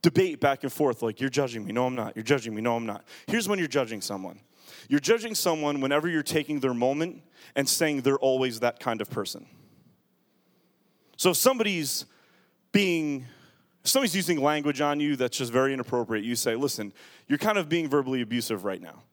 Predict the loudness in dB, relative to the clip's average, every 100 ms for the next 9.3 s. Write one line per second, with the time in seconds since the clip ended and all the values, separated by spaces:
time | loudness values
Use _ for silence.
0 | _ 2 4 4 0 -2 -2 -8 -12 _
1 | _ _ _ _ _ 0 2 2 2 4
2 | 4 2 2 2 2 0 0 -2 -4 -4
3 | -4 -4 -4 -12 -20 -16 0 2 4 2
4 | 2 4 4 4 4 2 2 -2 -2 -2
5 | -2 -4 -2 -2 -2 2 2 4 2 2
6 | 2 2 2 2 4 4 2 -2 -2 0
7 | 2 2 2 4 4 4 2 2 2 0
8 | 0 2 2 2 0 2 2 0 -2 -4
9 | -6 -12